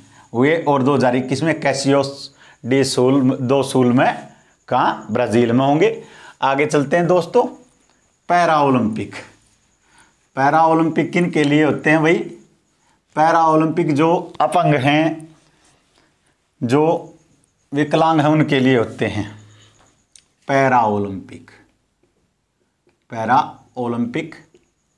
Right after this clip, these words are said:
किसके लिए हैं भाई? विकलांगों के लिए, विकलांगों के लिए हैं। कब शुरुआत हुई भाई?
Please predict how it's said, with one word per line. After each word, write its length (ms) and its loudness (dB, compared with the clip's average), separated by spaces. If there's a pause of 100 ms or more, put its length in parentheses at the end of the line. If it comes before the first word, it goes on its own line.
(1000)
किसके 340 -4
लिए 180 2
हैं 120 0
भाई? 280 -4 (920)
विकलांगों 600 0
के 140 -8
लिए, 280 -12 (1040)
विकलांगों 640 -2
के 100 -4
लिए 240 0
हैं। 400 -2 (3000)
कब 140 0
शुरुआत 540 0
हुई 140 2
भाई? 320 0